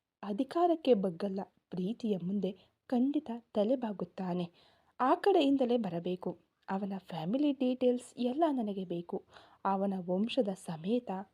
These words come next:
ಅಂದಳು ಅವನ ಕಣ್ಣುಗಳಿಂದ ಕಣ್ಣು ತೆಗೆಯದೆಯೇ.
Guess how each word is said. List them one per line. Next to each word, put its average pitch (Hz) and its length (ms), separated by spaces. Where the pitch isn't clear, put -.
ಅಂದಳು 240 500
ಅವನ 294 400
ಕಣ್ಣುಗಳಿಂದ 190 800
ಕಣ್ಣು 226 340
ತೆಗೆಯದೆಯೇ. 180 720